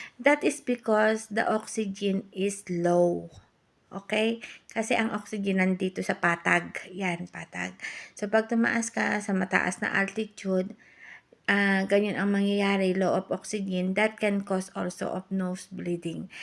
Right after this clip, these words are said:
Kaya minsan, pag sumakay ka ng eroplano, tapos pag nasa ta-, habang um, lumilipad ang eroplano,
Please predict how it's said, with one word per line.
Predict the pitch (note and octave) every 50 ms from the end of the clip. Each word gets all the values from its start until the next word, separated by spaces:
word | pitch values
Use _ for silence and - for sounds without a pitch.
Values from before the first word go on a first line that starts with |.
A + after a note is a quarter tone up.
| - - - _
Kaya | - A#3 A#3 A#3+ A#3+ A#3+ A#3+
minsan, | A#3+ A#3+ A#3+ A#3 A3+ A3+ G#3+ G#3 G#3
pag | G#3 G#3 G3+ -
sumakay | G3+ G3 F#3+ F#3+ G3 G3
ka | - G3+ G#3+
ng | G#3+ G#3+ -
eroplano, | G#3 G#3+ A3+ A3+ A3+ - A3+ A3+ A3 A3 G#3 G3+ G3 F#3+ F#3+ G3 G3 - - - - - _ _
tapos | - G#3 F#3+ F#3 - A3 G3+
pag | - - F#3+ F#3+
nasa | F#3+ F#3 F#3 G3 G#3
ta-, | - - - -
habang | F#3+ G3 F#3+ G3 F#3+ G#3+
um, | G3 G3 G3 D#3+ G3+
lumilipad | G#3 G#3 G#3 G3+ G3+ G#3 G3+ G3 F#3+
ang | F#3+ F#3 - F#3
eroplano, | G3 G3 G3+ - G3+ G3+ G3 G3 G3 F#3+ F#3 F3+ F#3 F#3+